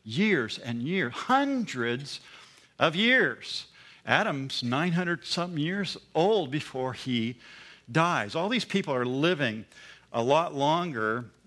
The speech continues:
because of the pre-flood or antediluvian period. There's no U V rays coming through the thick canopy of mist.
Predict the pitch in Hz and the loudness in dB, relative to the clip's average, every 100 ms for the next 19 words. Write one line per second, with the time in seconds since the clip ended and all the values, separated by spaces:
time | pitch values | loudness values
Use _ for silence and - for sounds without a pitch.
0 | - 143 - 135 127 143 123 - - - | -4 -4 0 0 2 0 -2 -8 -20 -20
1 | _ 123 135 135 - _ _ _ _ _ | _ -2 -2 -2 -8 _ _ _ _ _
2 | - - 170 170 180 190 147 _ _ _ | -4 2 4 4 2 -2 -12 _ _ _
3 | _ _ _ _ - - 151 147 160 135 | _ _ _ _ -8 2 4 4 2 -2
4 | 117 - _ _ _ - 156 156 165 165 | -6 -8 _ _ _ 2 2 2 0 2
5 | 180 156 _ _ - 123 127 147 143 147 | 2 -2 _ _ -6 -2 2 2 2 0
6 | 147 156 - - 139 135 117 101 92 - | 0 -4 -10 -6 -4 -2 -4 -6 -10 -14
7 | - _ _ _ _ _ 107 104 117 117 | -20 _ _ _ _ _ -8 -6 -4 -4
8 | 107 123 127 131 123 120 123 131 - 123 | -2 -2 0 -2 0 0 0 -4 -6 -6
9 | 123 - 120 120 104 - - 131 - - | -6 -6 -6 -4 -6 -6 -8 -8 -8 -4
10 | 120 123 - 127 127 104 113 139 - - | -4 -6 -8 -8 -4 -4 -2 -4 -6 -8